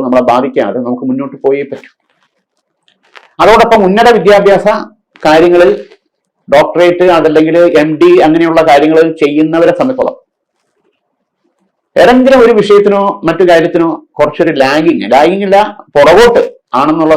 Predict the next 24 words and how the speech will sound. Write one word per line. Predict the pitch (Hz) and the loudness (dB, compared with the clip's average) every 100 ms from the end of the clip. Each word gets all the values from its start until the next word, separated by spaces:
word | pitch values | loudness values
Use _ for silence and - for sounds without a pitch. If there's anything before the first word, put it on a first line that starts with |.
| - | 0
തോന്നലുണ്ടെങ്കിൽ | 131 143 131 110 165 - - 139 | -2 -2 -2 -2 -2 -2 -4 -2
അതും | 196 208 | 0 0
പരിഹരിച്ചു | 123 127 - 110 | -2 -4 -6 -12
മുന്നോട്ട്. | 90 - _ _ _ _ _ _ _ _ _ | -14 -18 _ _ _ _ _ _ _ _ _
കാരണം | 156 170 180 | -2 0 0
നമ്മളോടൊപ്പം | 143 175 196 196 202 196 - _ _ _ _ _ | 2 2 2 2 0 -4 -12 _ _ _ _ _
ഉണ്ടായിരിക്കുന്ന | 143 143 170 180 185 185 190 202 180 | -2 0 2 2 2 0 -2 0 2
പലരും | 175 185 165 | 2 2 0
റിസൾട്ടിൽ | 156 185 185 202 202 180 | 0 2 2 2 2 2
വന്ന് | 165 190 185 - - 139 | 2 -2 -4 -8 -4 0
അവർ | 160 226 175 | 2 0 0
പോകുമ്പോൾ | 165 160 151 | 0 2 0
നമുക്ക് | 156 151 | 0 2
ലോസ് | 143 170 175 208 - 120 | 2 2 0 -2 -2 -2
വരാൻ | 120 - | -2 -2
പാടില്ല. | - - _ _ _ _ _ _ _ _ _ _ _ _ _ _ _ | -10 -12 _ _ _ _ _ _ _ _ _ _ _ _ _ _ _
അപ്പൊ | - | -2
ഇതിനെ | 180 247 233 | 0 2 0
വിദ്യാരാജരാജേശ്വരി | 175 208 233 240 226 214 214 202 208 208 202 190 | 0 2 2 4 4 4 4 4 2 2 0 2
കവചിത | 175 175 175 | 2 2 0
മുദ്ര | 147 117 165 - - _ _ _ _ - | -2 -2 -2 -2 -8 _ _ _ _ -4
കൂടെ | 147 151 | 0 0
ഉണ്ടാകണം | 127 131 143 139 | 2 0 0 -4
നല്ലതാണ്. | 95 95 - | -6 -8 -12